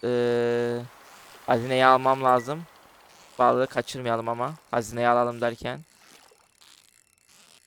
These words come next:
Bir dakika. Hazineyi de aldık. Balığı da yakalarsak on numarayız. Tamam, güzel.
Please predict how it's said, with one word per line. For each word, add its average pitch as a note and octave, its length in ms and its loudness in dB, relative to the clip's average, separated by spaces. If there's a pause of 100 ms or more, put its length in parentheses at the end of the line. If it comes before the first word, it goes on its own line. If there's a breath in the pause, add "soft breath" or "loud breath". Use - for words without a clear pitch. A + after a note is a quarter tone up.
(2250)
Bir A#2 100 -12
dakika. B2+ 600 0
Hazineyi B2 440 4
de C3 60 6
aldık. B2 240 2
Balığı C3 220 4
da C3+ 60 4
yakalarsak C3+ 800 0
on B2 180 -2
numarayız. A#2+ 360 -2
Tamam, A#2 280 -2
güzel. A#2 240 -2